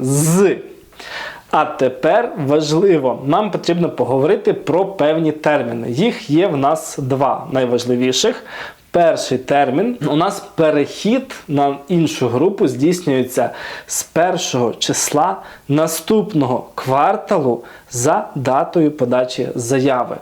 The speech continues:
Тобто, якщо я сьогодні, в травні, подам заяву, то тільки з першого липня, з першого числа наступного місяця за кварталом,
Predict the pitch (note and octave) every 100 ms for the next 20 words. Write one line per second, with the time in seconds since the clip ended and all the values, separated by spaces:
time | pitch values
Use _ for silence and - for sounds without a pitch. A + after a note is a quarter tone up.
0 | - - - C#3+ - C#3 - F3+ E3 C#3
1 | - - G3+ E3+ C#3+ C3 B2+ D3 F#3+ -
2 | - - - - G3 G3+ F3+ C#3+ C3 C3+
3 | C#3+ D#3 F3+ F#3 - - - _ F#3+ E3+
4 | D#3 D3 B2+ D3 C#3+ B2 A#2+ A#2 B2+ F3+
5 | - - - - - _ G#3 A#3+ C4+ -
6 | - A3 A3+ F#3 D3 - - G3 F#3+ F3+
7 | - C3 C3 D#3+ A3+ - C3 - - E3
8 | D#3+ - C#3 C3 - C#3 - D#3+ D3 -
9 | D3+ D3+ C3 C3+ D3 D3 - C3 A#2 B2
10 | B2 - B2+ - F#3+ D3